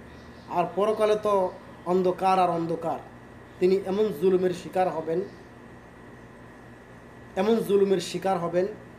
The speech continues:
সেটি ভাষায় বলায় প্র-, প্রকাশ করার মতন না। কারণ কিয়ামতের দিন ওই ব্যক্তি নাজাত পাবে যে ব্যক্তি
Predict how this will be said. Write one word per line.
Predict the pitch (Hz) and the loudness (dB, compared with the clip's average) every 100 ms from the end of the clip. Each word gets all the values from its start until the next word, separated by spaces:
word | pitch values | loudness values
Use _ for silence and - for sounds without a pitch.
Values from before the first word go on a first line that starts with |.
| - - - - - - - | -20 -20 -20 -20 -20 -20 -20
সেটি | - 180 185 175 147 | -10 -6 -4 -4 -6
ভাষায় | - 170 170 196 165 143 - - - - - - - - - - | -6 -4 -2 -2 -2 -6 -14 -20 -20 -20 -20 -20 -20 -20 -20 -12
বলায় | 147 175 196 | -2 2 2
প্র-, | 190 185 - - | 0 -4 -6 -14
প্রকাশ | 175 190 - | -4 -4 -2
করার | 190 175 | -2 -2
মতন | 175 165 170 | -2 -4 -6
না। | 156 127 - - - - - - - - | -6 -8 -14 -20 -20 -20 -20 -20 -16 -8
কারণ | 170 170 | -8 -4
কিয়ামতের | 180 185 190 190 190 170 | 0 0 2 -2 -4 -2
দিন | 175 202 220 226 - - - - - - - - - - - - - | -2 0 -2 -8 -16 -20 -20 -20 -20 -20 -20 -20 -20 -20 -20 -20 0
ওই | 202 | 2
ব্যক্তি | 196 247 - 247 240 233 - - - - - | 2 -2 -4 -2 -2 -4 -10 -18 -20 -20 -14
নাজাত | 160 170 170 180 208 - | -6 -2 0 2 0 0
পাবে | 190 175 175 190 - - - - - - - - - - - - - - - | -2 0 -2 -6 -14 -20 -20 -20 -20 -20 -20 -20 -20 -20 -20 -20 -20 -20 -18
যে | 139 180 | -4 0
ব্যক্তি | 190 196 - 202 180 | 2 0 -2 -2 -2